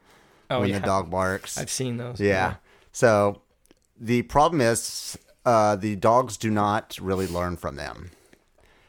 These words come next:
Speaker 2: You know, the, uh, the dog will earn, learn to deal, to deal with the pain, to deal with whatever the reaction is. So it won't stop a dog from barking.
Speaker 1: Right.
Speaker 2: It lacks the, you know, the alpha control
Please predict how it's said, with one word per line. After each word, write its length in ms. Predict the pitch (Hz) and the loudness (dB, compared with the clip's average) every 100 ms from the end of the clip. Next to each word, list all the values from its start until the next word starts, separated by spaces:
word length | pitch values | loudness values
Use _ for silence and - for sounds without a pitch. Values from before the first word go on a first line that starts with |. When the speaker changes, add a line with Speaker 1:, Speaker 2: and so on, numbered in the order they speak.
| _ | _
Speaker 2:
You 100 | 95 | -4
know, 160 | 92 90 | -2 -4
the, 420 | 92 95 92 - _ _ _ _ _ _ _ _ _ _ - - | -2 -2 -4 -8 _ _ _ _ _ _ _ _ _ _ -16 -12
uh, 280 | 104 98 - - | -10 -10 -14 -10
the 140 | 135 104 | -4 2
dog 260 | 113 127 | 4 4
will 160 | 131 110 | 4 -2
earn, 180 | 110 113 | -2 -4
learn 280 | 110 110 113 | 0 0 0
to 180 | - 98 | -2 -6
deal, 380 | 78 107 107 - - 107 - | -6 -2 -2 -2 -10 -20 -6
to 100 | 113 | -6
deal 240 | 78 120 | 0 0
with 160 | 104 101 | 2 -2
the 80 | 87 | -4
pain, 360 | 90 90 95 | -4 -2 -2
to 120 | 92 85 | -4 -6
deal 220 | 98 104 | -4 -2
with 200 | 101 92 | -4 -4
whatever 320 | 98 98 104 | -4 -2 -4
the 80 | 95 | -4
reaction 500 | 95 95 92 - 87 | -2 0 -2 -4 -8
is. 280 | 87 73 62 | -6 -8 -10
So 340 | - 95 90 | -4 -2 -2
it 140 | 98 95 | -4 -4
won't 260 | 107 127 | -2 -2
stop 300 | - 117 107 | 2 4 4
a 60 | 101 | 2
dog 240 | 90 95 | 0 -2
from 140 | - 85 | -4 -6
barking. 520 | 82 90 104 107 107 - - - | -4 -6 -6 -6 -8 -14 -20 -8
Speaker 1:
Right. 160 | 117 | -2
Speaker 2:
It 200 | 107 - | -2 -2
lacks 420 | 113 113 123 - - | 2 4 4 -4 -4
the, 580 | 113 101 98 95 92 _ _ _ - - - | 0 0 0 -2 -4 _ _ _ -20 -14 0
you 120 | 117 | 2
know, 240 | 107 101 | 4 4
the 220 | 95 101 - | 2 -2 4
alpha 540 | 117 117 - 110 101 - | 6 6 6 6 4 0
control 680 | - 95 - 110 101 78 | -4 -4 0 2 2 0